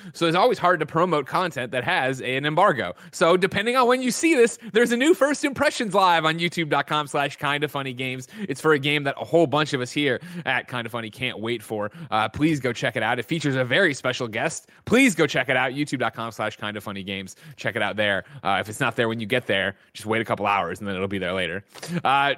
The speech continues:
next week, we're gonna be doing our Concrete Genie book club. Of course, Concrete Genie was one of the free PlayStation Plus games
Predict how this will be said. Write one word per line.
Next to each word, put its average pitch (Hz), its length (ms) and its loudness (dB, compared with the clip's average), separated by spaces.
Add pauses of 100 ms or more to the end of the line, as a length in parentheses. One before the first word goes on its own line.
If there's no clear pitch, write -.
next 190 340 0
week, 240 260 2
we're 151 100 0
gonna 156 100 2
be 156 60 -2
doing 156 280 2
our 139 160 2
Concrete 151 600 -2
Genie 143 320 -2
book 127 260 -2
club. 131 260 2
Of 123 100 -6
course, 127 200 0
Concrete 123 360 -4
Genie 117 240 -6
was 120 140 -2
one 120 120 -4
of 113 40 -8
the 110 60 -6
free 127 220 -6
PlayStation 113 520 -4
Plus 123 220 -2
games 120 320 -4